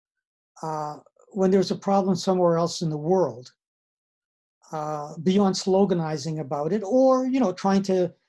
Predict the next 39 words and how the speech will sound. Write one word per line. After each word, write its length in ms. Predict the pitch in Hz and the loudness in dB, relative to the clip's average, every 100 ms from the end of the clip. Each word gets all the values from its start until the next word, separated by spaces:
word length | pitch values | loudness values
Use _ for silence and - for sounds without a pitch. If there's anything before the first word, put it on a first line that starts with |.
| _ - | _ 0
limit 340 | 170 202 202 | 4 6 6
imperialism 720 | 185 175 190 185 175 175 185 | 4 0 2 2 2 0 -4
from 200 | 175 175 | -4 -4
going 340 | 170 165 156 139 | 2 2 0 -4
there? 280 | 127 - _ _ _ _ _ _ _ _ _ - - | -12 -16 _ _ _ _ _ _ _ _ _ -6 -4
The 80 | |
point 360 | 220 285 302 - | 0 2 2 0
is, 480 | 175 208 214 156 185 | 0 2 4 2 -2
if 160 | 165 | -2
you 80 | 202 | 0
really 280 | 196 277 277 | 2 2 4
want 180 | 214 196 | 4 2
to 80 | 175 | 0
make 220 | 165 165 | -2 -4
change, 580 | - 190 160 127 - _ | -2 -2 -2 -6 -12 _
you 80 | 196 | 0
have 180 | 180 202 | 2 -2
to 100 | 202 | -4
transform 520 | - 175 - - 147 | -4 -6 -6 -10 -10
your 80 | 135 | -10
state. 380 | 120 - 120 _ _ _ _ _ _ - | -12 -14 -18 _ _ _ _ _ _ -2
This 180 | 247 285 | 0 0
is, 260 | 226 - - | -4 -6 -6
I 80 | 175 | -4
think, 340 | - 208 202 | 0 0 0
a 60 | - | -6
fundamental 760 | - 214 240 196 185 180 165 | -2 0 2 0 -2 -4 -4
lesson 320 | 156 151 165 | -4 -4 -6
we 120 | 160 143 | -6 -8
have 200 | 139 139 | -12 -14
to 80 | |
learn. 320 | 135 135 123 - _ _ _ _ _ | -14 -12 -14 -18 _ _ _ _ _
Socialism, 800 | - 240 262 - 233 185 175 160 | -6 0 0 2 2 2 0 0
in 160 | 190 196 | 4 4
this 260 | 220 - | 4 2
sense, 500 | 202 160 - - - _ _ _ _ _ _ _ | 0 -2 -4 -12 -14 _ _ _ _ _ _ _
starts 520 | - - 220 247 247 | -12 -4 -2 0 -2
at 120 | 156 143 | -6 -6
home. 260 | 147 - | -12 -16